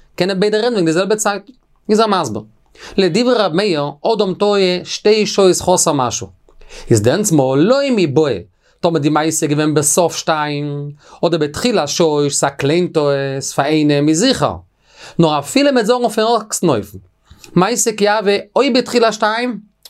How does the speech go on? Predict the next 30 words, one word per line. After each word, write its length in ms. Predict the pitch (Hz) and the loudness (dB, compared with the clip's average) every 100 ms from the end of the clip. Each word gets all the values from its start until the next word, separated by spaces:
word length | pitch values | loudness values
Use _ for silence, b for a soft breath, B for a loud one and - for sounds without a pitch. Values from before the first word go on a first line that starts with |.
| - | -2
אוי 120 | 262 | 0
בסוף 380 | 233 214 220 214 | 2 0 0 -2
שלוש. 600 | - 185 139 - - - B B B B | 0 0 -2 -6 -14 -16 B B B B
ואחד 460 | 202 185 - 220 233 | 0 0 -2 -2 -2
מנין, 480 | 226 214 208 208 208 208 220 - _ - | -2 0 0 0 2 2 0 -6 _ -2
קטוע 320 | 196 220 247 | 0 2 2
בי 260 | 190 247 254 | 2 0 0
שעות 280 | - 247 233 | 0 0 0
חסר 340 | 233 220 233 | -2 0 0
משהו. 380 | 214 208 - 135 _ | 0 -2 -4 -12 _
עס 60 | - | -2
ווען 140 | 233 | -2
תחילה 400 | 220 - 262 240 | -2 0 2 2
שתיים. 320 | 220 180 131 104 _ _ _ B B | 0 -4 -4 -10 _ _ _ B B
עס 120 | 170 | 2
קומט 300 | - 247 220 | 2 0 0
טעות, 220 | 233 233 214 - 160 | 0 0 -2 -4 -2
דא 80 | |
וואס 120 | 185 185 | -2 0
ער 60 | |
זאגט, 240 | 202 220 - | -2 -4 -2
שלוש, 540 | 233 233 175 175 - b b b | 0 2 0 -2 -10 b b b
א 120 | 202 | -2
פילע 600 | - - 339 359 - 262 | -2 2 2 2 2 2
זאגן, 360 | 202 247 240 | 4 4 4
אז 140 | 233 202 | 2 2
ער 60 | |
מיינט 240 | 202 247 214 | 2 2 2
סוף 300 | 190 240 277 | 2 2 2
שלוש, 680 | - 185 180 196 214 - | 2 2 4 2 -2 -10